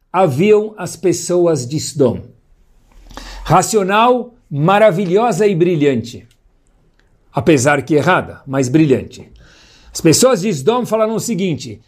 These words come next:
se ninguém ajudar ninguém, nós teremos uma sociedade autossuficiente. That's it. <laughs>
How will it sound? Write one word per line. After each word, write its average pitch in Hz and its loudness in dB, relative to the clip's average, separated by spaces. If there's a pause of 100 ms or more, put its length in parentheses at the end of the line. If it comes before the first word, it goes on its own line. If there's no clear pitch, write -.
(140)
se - 0
ninguém 226 2
ajudar 208 2
ninguém, 185 -2 (380)
nós 175 2
teremos 220 2
uma 214 -2
sociedade 220 0
autossuficiente. 285 0 (200)
That's 302 0
it. 359 -2 (240)
<laughs> - -8